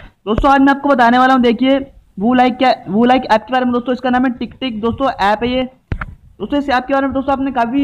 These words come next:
यहाँ पे सुना भी होगा। और दोस्तों, ये कौन सा ऐप है, आप ये अच्छी तरह से जानते होंगे।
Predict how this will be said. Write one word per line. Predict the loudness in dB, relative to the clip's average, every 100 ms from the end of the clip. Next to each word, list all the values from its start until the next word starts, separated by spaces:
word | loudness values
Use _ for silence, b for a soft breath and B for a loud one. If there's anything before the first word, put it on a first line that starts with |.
| 0
यहाँ | 0 -2
पे | -2 -2
सुना | 0 0
भी | 2
होगा। | 2 2
और | 2 0
दोस्तों, | 0 0
ये | 2
कौन | 2 4
सा | 4
ऐप | 4 4
है, |
आप | 2 2
ये | 0 -2
अच्छी | -2 0
तरह | 2 2
से |
जानते | 4 4 4
होंगे। | 4 4